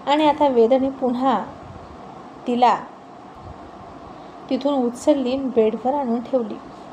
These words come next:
आणि तिच्या डोळ्यात डोळे घालून म्हणाला, "देवी, खरं तर मी नवीन वर्षाच्या सुरुवातीला आपल्या नवीन आयुष्याला सुरुवात करणार होतो, म्हणजे परवा, पण मला आता वाटतं की हीच मोमेंट बेस्ट आहे. ज्या दिवशी मन प्रसन्न असेल त्या दिवशी नवी सुरुवात व्हायला हवी.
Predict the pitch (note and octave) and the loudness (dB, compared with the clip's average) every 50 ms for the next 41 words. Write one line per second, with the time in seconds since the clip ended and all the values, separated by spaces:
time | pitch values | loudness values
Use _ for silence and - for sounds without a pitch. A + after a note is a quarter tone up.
0 | - - A#3 A#3+ A#3 - A3+ - - A#3+ A#3 A3+ A3 A3 A3 A3+ A3+ A3 A3+ G#3+ | -8 -2 -2 -2 -2 -2 -6 -4 -4 -2 0 0 2 4 4 2 2 2 0 2
1 | A3 A3+ A3+ A3 A3+ G3+ G3+ A3 A#3 A#3+ A#3 G#3+ A3+ A#3 A#3+ B3 A3+ G#3+ G#3 G#3 | 4 4 4 2 0 -6 -4 -4 -2 -2 -2 -2 -2 -2 -2 -2 0 0 0 0
2 | A3 A#3+ A#3 A3+ A#3+ - - - - - - - - - - - - D4 D4 C#4+ | 0 -2 -4 -4 -6 -10 -14 -18 -18 -18 -18 -16 -16 -16 -14 -4 2 4 4 4
3 | D4 C#4+ C#4 C#4+ C#4+ C4 B3+ A#3+ A#3 C4 C#4 C#4+ C4+ B3 B3 - B3+ A#3 - C4+ | 4 2 -2 -2 -2 -2 -2 -2 -2 -2 -2 0 0 -2 -2 -2 -8 -4 -4 -4
4 | - - A#3+ A3+ A3 A3 A3 C4 B3 B3 A3 G#3+ G#3 - A#3+ B3 A#3+ A#3 A3+ A3+ | -4 -4 -2 2 2 2 2 0 0 0 0 0 0 -2 -4 -2 0 0 0 0
5 | B3 B3 A#3+ A3 A3+ A#3 - - A#3 B3+ B3+ - B3 A3+ G#3+ G#3 G#3 - - A3 | 0 0 0 -2 -2 -4 -6 -6 -6 -6 -4 -6 -4 0 0 0 0 0 -4 -6
6 | G#3 G3+ G3+ G3 G3+ G#3+ G#3 - - - - - - - - - - - B3+ A3+ | -4 -2 -4 -4 -4 -6 -10 -10 -14 -14 -14 -18 -20 -18 -20 -18 -10 -4 -2 -2
7 | A3 - B3 - - A#3 G#3 G#3 G3+ - - - - - - - - - - E4+ | 0 0 -2 2 4 4 4 4 2 -2 -4 -6 -14 -18 -18 -18 -14 -6 -4 -2
8 | E4 D#4 D4 C#4 C#4 C#4+ C#4 C4+ - C4+ C4 B3 A#3 A#3+ - - C4 B3+ C4 B3 | 0 2 2 2 2 2 0 4 6 6 6 6 6 4 0 -2 -2 -2 0 0
9 | C4+ E4+ E4 - - C4+ B3 A#3+ B3 B3+ B3 A3+ G#3+ A3+ A3 A3 - - - G#3 | 0 0 -2 0 -2 0 0 0 0 -2 -2 0 2 0 0 0 -2 -2 -2 -2
10 | G3 G#3 - - - - - - - - - - B3 A3+ A#3+ A#3+ B3+ A#3+ B3+ A#3 | -2 -4 -12 -12 -14 -18 -18 -18 -18 -18 -12 -8 -6 -4 -2 -2 -2 -2 -2 -4
11 | A#3 - C#4 B3 A#3+ B3+ C#4 C4+ - A#3+ A#3 - - A#3 A#3 A3+ A3 A3+ - C4+ | -4 -4 -2 -2 0 0 -2 0 -2 -2 -2 -2 0 0 2 2 0 2 2 2
12 | C4 B3+ - - A3+ A#3 A3+ A3+ B3 A#3+ A3+ - C4+ B3 A#3+ A#3 A3+ A#3+ A#3 - | 2 2 2 4 4 4 4 2 -2 -4 -4 -2 -2 0 2 2 2 2 0 0
13 | B3 A3+ A3 G#3+ A3+ - - A3+ G#3 G#3 G#3+ A#3 A#3 B3 A3 G3+ | -2 0 2 0 0 0 -2 -2 0 0 0 0 0 0 0 0